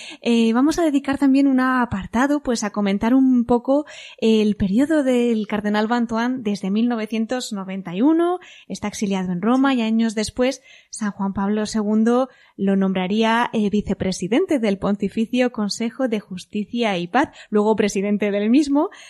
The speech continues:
En fin, usted que puede vivir, como hemos dicho en la presentación, un poquito de cerca de lo que ha sido, pues, esta etapa, ¿no?, junto al cardenal Bantuán.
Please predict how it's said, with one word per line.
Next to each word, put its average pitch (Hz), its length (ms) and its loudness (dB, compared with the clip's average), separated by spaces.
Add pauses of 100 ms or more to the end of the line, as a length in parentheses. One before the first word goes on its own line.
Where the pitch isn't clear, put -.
(140)
En 208 200 -2
fin, 254 180 2
usted 233 320 0
que 254 100 0
puede 247 440 0
vivir, 214 320 -2
como 214 180 -2
hemos 214 180 -2
dicho 226 260 -4
en 214 60 0
la 214 120 -2
presentación, 208 580 -2
un 226 80 2
poquito 220 380 -2
de 208 120 -2
cerca 233 540 -2 (300)
de 220 540 2
lo 214 160 2
que 226 100 -4
ha 226 60 0
sido, 226 240 0
pues, 214 180 -4
esta 214 240 -6
etapa, 202 400 0
¿no?, 233 120 2
junto 233 260 0
al 214 100 -4
cardenal 208 540 -4
Bantuán. 208 480 -2